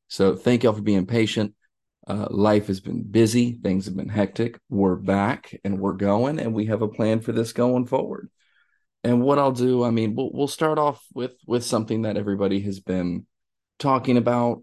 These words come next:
It's gonna be a short episode. It's gonna be something to kinda get back in the swing of things and start off at a certain point.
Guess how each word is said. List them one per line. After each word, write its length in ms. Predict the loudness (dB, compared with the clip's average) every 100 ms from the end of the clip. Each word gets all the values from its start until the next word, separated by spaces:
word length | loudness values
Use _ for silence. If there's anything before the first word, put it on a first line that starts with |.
| _
It's 100 | -6
gonna 240 | -2 0
be 140 | 0 -2
a 60 |
short 280 | 0 0 0
episode. 580 | -2 -6 -4 -2 -2 -4
It's 200 | -8 -8
gonna 180 | -4 -4
be 160 | -4
something 320 | -4 -4 -4
to 80 | -6
kinda 300 | -4 -4 -2
get 180 | -4 0
back 220 | 0 0
in 80 | -2
the 40 |
swing 240 | -4 -4 -6
of 120 | -4
things 260 | -4 -4 -6
and 100 | -10
start 320 | -2 -2 0
off 240 | -4 -6
at 60 | -10
a 60 |
certain 380 | -6 -6 -6 -6
point. 360 | 0 0 0